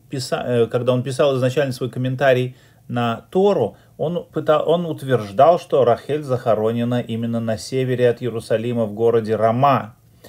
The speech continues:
Однако, когда он приехал в Израиль, он сказал: «Ну, я увидел её могилу, она в Бейт-Лехеме». И туда все ходят, э, на это место и говорят, что это место Рахель, поэтому я должен буду изменить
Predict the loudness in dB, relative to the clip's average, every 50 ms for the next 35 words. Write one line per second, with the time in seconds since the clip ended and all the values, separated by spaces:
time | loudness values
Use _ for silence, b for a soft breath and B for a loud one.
0 | B B B B B B B B _ -4 0 0 0 -2 -2 -6 -6 -6 4 6
1 | 6 6 6 4 0 -4 -2 2 2 2 2 2 0 0 0 0 2 2 2 4
2 | 4 4 2 2 0 -2 -4 0 0 2 6 8 8 8 8 6 b b b b
3 | b b b _ -6 -4 -2 2 4 4 4 4 2 0 -2 -2 -2 0 0 0
4 | 2 2 2 2 4 4 4 4 2 0 2 4 6 6 6 6 4 2 2 4
5 | 2 2 2 4 6 4 4 4 0 -4 -4 -2 -2 -2 -2 -6 -10 -14 _ _
6 | _ _ _ _ _ _ _ b b b b b b b _ -14 -10 -8 4 6
7 | 6 6 6 2 -2 -4 -2 2 2 2 2 2 0 0 0 2 2 4 4 4
8 | 4 4 6 6 6 4 4 2 0 0 0 2 2 2 2 2 0 -2 -2 0
9 | -2 -2 -2 -4 -4 -2 -2 0 0 -2 -2 -2 2 2 4 4 4 2 2 0
10 | -4 -4 -2 -2 -2 -2 -2 0 0 0 0 0 0 0 0 0 0 B B B
11 | B B B B _ 2 2 2 2 -2 -2 2 4 4 6 6 4 2 0 0
12 | -2 -4 -4 -4 -4 -4 -4 -2 -2 -2 0 0 -2 0 -2 -2 -4 -4 -8 -14